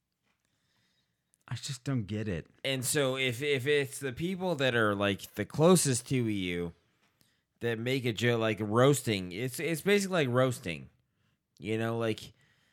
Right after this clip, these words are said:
Speaker 2: people are making a joke about the stuff that you do, and it's the people that are closest to you that are making that joke. The honest thing is that really they're just making that joke. They're, they're trying to show you that they actually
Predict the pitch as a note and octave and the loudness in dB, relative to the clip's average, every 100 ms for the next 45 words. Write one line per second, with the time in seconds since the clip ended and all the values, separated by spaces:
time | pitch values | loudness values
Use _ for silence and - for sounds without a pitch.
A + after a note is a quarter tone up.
0 | _ - D3+ D#3+ D3 B2+ C3 B2 B2 A2+ | _ -8 -2 0 0 0 -2 -2 -2 -2
1 | G2+ C3+ D#3+ C#3 A2 A2+ A2 G#2 F#2 G#2+ | 4 6 6 4 2 4 2 0 -6 -6
2 | - C3+ A#2 A2+ G#2+ A2 F#2+ G2+ F#2+ F#2 | -4 -4 -2 -2 0 0 0 0 0 0
3 | F#2 F#2 G2+ F#2 C3 C#3 C3 G#2+ F#2 F2+ | -2 -6 -8 -6 -6 -4 -4 -4 -4 -4
4 | - E3+ D#3+ C3 A2+ A2+ G#2+ G2 F#2+ F2+ | 0 2 2 0 -4 -2 0 2 0 -2
5 | _ _ _ _ _ _ - A2+ A#2+ C#3+ | _ _ _ _ _ _ -8 -4 -2 -2
6 | A#2+ B2+ A#2+ A2+ F#2 G#2 G2 F#2+ - _ | -2 -2 0 0 0 0 0 -4 -14 _
7 | _ _ _ - - _ _ _ - - | _ _ _ -20 -20 _ _ _ -20 -18
8 | G#2+ B2 C3 D#3+ F3+ B2+ - B2+ A#2+ A2 | -12 -10 -6 -4 -4 -6 -4 -4 -2 0
9 | G#2 F2+ G2+ G2 F2+ - - _ _ _ | -2 -2 0 0 -2 -10 -20 _ _ _
10 | _ _ _ _ _ _ _ _ _ _ | _ _ _ _ _ _ _ _ _ _
11 | _ _ - F#3+ G#3+ D#3 D3 D3 D3 F3 | _ _ 0 4 6 6 4 0 -2 -4
12 | E3+ D#3+ E3 D#3 E3 D3+ A2 G#2 G2+ A#2 | -4 -4 -4 -4 -2 -2 -2 -4 -4 -4
13 | A#2 A2 D3 C3+ B2+ C#3 B2+ A#2+ A2 G2 | -4 -4 -2 -2 -2 0 0 0 -2 -2
14 | G#2+ G#2 G2+ G2+ - G2+ F#2+ F2+ F2 | 0 2 2 0 -4 -6 -4 -4 -6